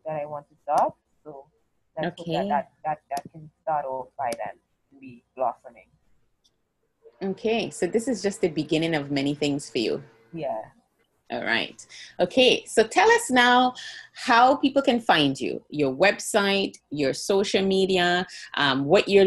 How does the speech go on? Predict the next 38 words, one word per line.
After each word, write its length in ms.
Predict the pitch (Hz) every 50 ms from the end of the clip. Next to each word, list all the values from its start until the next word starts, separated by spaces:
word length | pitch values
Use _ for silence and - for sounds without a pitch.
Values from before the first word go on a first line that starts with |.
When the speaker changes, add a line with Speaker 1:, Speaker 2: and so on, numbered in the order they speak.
| 190 190
Speaker 2:
looking, 500 | 190 - - 190 185 180 175 175 151 - -
what 240 | - 156 196 - -
you're 100 | 180 180
looking 320 | 175 196 190 - 202 190 185
for, 260 | - 180 180 180 180
how 120 | 196 175
people 260 | - 220 196 - 185
can 140 | 185 190 165
get 120 | 143 143 135
in 140 | 135 135
contact 420 | - - 180 175 170 208 170 - -
with 140 | 180 175 185
you, 220 | 175 165 160 151
if 100 | 147 -
people 220 | 196 185 - 170
want 160 | 147 - - -
to 60 | -
collaborate 840 | - - 160 156 170 165 165 165 165 165 165 160 165 165 - - - _ _ _ _ _ _ _ _ _ _
and 260 | 196 - - 202 - -
partner 400 | - 202 180 175 - 170 175 165
with 220 | 165 160 156 -
you 320 | 160 156 156 156 151 151
and 200 | - - 160 165
that 140 | 156 - -
kind 160 | - 170 147
of 80 | 147 -
thing. 160 | - 135 131
How 160 | 143 165 185
can 180 | 185 - 190 170
they 120 | 151 151
find 280 | 151 - 147 117 101 87 -
you? 100 | - - - _ _ _ _ _ _ _ _ _ _ _ _ _ -
Speaker 1:
Oh, 260 | 440 381 214 175 - _ -
great. 320 | 294 359 269 - - - _ - 226
Um, 420 | 226 226 226 226 233 240 254 277 _ _ _ _ - 202
everything 280 | 233 277 339 349 339 311
is 140 | 302 294 -
Trinidad 320 | - 285 262 226 202 190